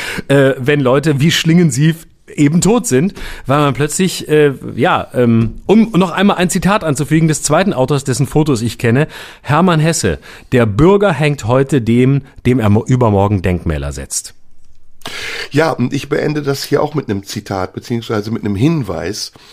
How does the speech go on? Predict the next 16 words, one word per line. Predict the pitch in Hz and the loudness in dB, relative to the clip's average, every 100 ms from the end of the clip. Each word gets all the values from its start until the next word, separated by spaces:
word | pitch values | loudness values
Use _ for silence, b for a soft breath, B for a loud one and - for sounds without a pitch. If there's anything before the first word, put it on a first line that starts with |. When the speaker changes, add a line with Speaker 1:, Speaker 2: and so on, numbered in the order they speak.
| B B B | B B B
Speaker 2:
Ähm, | 107 | -8
ich | 113 - | -6 -6
weiß | 170 175 | -6 -6
nicht, | - | -10
ob | - | -10
du | 127 110 | -10 -6
weißt, | 110 117 - 135 | -4 -4 -6 -6
dass | 113 - - | -6 -8 -8
Theodor | 113 123 123 117 117 | -4 -2 0 -2 -4
Fontane | - 110 - 113 127 - 85 127 B B B B | -4 -6 -6 -8 -6 -4 -4 -8 B B B B
ein | 117 | -6
großer, | 107 151 - 143 135 - - | -2 -4 -2 -4 -4 -12 -6
ähm, | 120 117 117 | -4 -4 -6
Theaterkritiker | - 139 - 110 98 - - - - | -6 -6 -4 -6 -6 -10 -10 -10 -10
auch | 78 - | -12 -12
war. | 69 73 | -12 -12